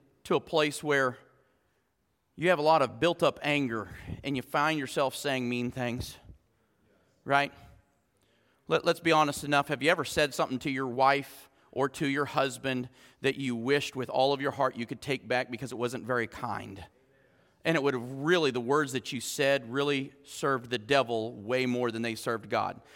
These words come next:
Let, let, let's be honest, every one of us with our mouths have served the devil before. We honored him by repeating what he said to us about that person.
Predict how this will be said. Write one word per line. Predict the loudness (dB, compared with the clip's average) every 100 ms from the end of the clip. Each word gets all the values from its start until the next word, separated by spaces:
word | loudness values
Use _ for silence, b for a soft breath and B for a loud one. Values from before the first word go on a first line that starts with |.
| B
Let, | 0 4
let, | 2 2
let's | 0
be | 0 2
honest, | 4 2 -2 -2
every | 0 0
one | 0 0
of | 0
us | -4 -8 -16 _ _ _ _ _ _ _
with | -4 0
our | 2 2
mouths | 2 0 -4
have | -10
served | -4 -4 -4
the | -4
devil | -4 -4
before. | -8 -8 -12 -12 B B B B B B B B B B B B B B B _ _ _ _
We | -4 0
honored | 4 4 2 0
him | -2 0 0 -4 -12 -10
by | -2 0
repeating | 0 -2 -4 -4 -2 -2
what | -4
he | -6 -8 -6
said | -6 0 0 0
to | -4 0
us | 0 0 -6
about | -4 -2 -2
that | -6 -8
person. | -8 -8 -10 -14